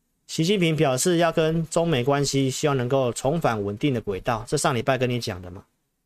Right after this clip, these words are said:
然后有什么转机？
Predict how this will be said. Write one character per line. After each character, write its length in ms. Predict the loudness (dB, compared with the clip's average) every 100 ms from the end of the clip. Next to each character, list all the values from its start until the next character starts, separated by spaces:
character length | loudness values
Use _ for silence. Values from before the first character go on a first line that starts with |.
| _ _ _ _ _ -4
然 160 | 2
后 400 | 4 4 0 -4 _ _
有 180 | 0 2
什 140 | 2
么 100 | 2
转 240 | 2 0 0
机？ 360 | -4 -4 -6